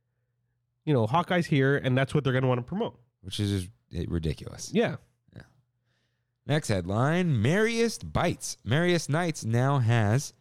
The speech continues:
Speaker 2: a plant-based lentil chili in a bread bowl at Harbor Galley, which now has Pelican's Landing.
Speaker 1: Yeah, nice.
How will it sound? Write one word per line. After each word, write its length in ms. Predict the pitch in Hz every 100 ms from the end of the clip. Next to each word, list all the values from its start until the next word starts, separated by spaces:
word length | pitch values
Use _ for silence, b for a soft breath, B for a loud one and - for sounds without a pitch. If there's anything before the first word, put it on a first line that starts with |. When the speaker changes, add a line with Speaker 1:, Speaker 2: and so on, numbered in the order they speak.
| _ _
Speaker 2:
a 180 | 101 87
plant-based 760 | - - 147 - 143 165 175
lentil 480 | 107 107 156 - 139
chili 580 | 110 - 190 165 80 82
in 160 | - 123
a 60 | 156
bread 260 | 160 143
bowl 260 | 78 64 90 _ _ -
at 100 | 80
Harbor 260 | 95 131
Galley, 400 | 147 87 87 175 - _ _ _ _ 110
which 200 | 98 101
now 260 | 101 101 110
has 320 | 110 107 123
Pelican's 420 | - 90 101 131
Landing. 340 | 113 92 98 165 _ -
Speaker 1:
Yeah, 200 | 123 214
nice. 460 | - - 294 -